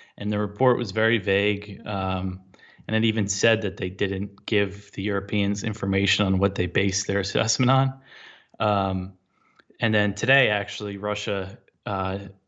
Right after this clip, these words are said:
denied the report, said it has no plans to invade Ukraine, and said that, you know, this is all based on Russian troop movement inside Russia, supposedly. It's tough to know with these claims made by the U S exactly what's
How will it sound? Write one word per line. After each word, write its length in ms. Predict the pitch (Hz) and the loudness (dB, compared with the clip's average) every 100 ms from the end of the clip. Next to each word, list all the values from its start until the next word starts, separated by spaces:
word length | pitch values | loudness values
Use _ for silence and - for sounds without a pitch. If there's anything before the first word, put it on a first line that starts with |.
| _ _ - | _ _ -4
denied 540 | 110 104 104 104 101 | 0 4 4 4 0
the 80 | 101 | -4
report, 500 | 98 98 104 104 - | -4 -6 -6 -8 -6
said 160 | - 113 | -4 -2
it 80 | |
has 200 | 107 98 | 0 0
no 120 | 101 95 | 0 -4
plans 360 | 101 98 95 | -2 -4 -4
to 100 | - | -4
invade 320 | 95 98 95 | -2 0 -2
Ukraine, 520 | 98 - 117 113 107 110 | -2 0 2 4 4 2
and 220 | 101 95 | -2 -8
said 360 | - 98 95 | -6 -6 -6
that, 340 | 92 92 - - _ _ _ _ _ _ _ _ | -6 -6 -8 -14 _ _ _ _ _ _ _ _
you 60 | 131 | 4
know, 60 | |
this 120 | 131 160 | 4 4
is 120 | 151 | 4
all 120 | 151 | 4
based 360 | 117 110 - 104 | 4 2 0 -2
on 320 | 101 98 95 - _ _ _ - | -2 -2 -8 -14 _ _ _ -4
Russian 380 | 110 104 107 | -4 -2 -6
troop 360 | 90 120 123 123 - - | -4 0 0 -2 -12 -4
movement 520 | 110 104 98 92 - - _ _ _ | 0 0 0 -2 -4 -12 _ _ _
inside 520 | 117 104 - 98 92 | -2 0 2 2 2
Russia, 340 | 104 101 - 101 | 0 0 -2 -4
supposedly. 720 | - 113 143 127 101 95 104 | -6 2 4 4 2 -4 -6
It's 140 | 110 | -2
tough 200 | 147 - | -2 -2
to 80 | 107 | -4
know 400 | 95 95 98 - - | -6 -6 -6 -10 -12
with 120 | 101 | -10
these 220 | 107 95 | -12 -12
claims 420 | - 101 101 95 | -8 -4 -4 -6
made 220 | 95 92 | -6 -6
by 120 | 92 90 | -6 -4
the 120 | 95 | -2
U 140 | 95 | -2
S 160 | 92 - | -2 -2
exactly 420 | 95 95 92 98 | 0 0 0 -2
what's 300 | 95 90 | -2 -4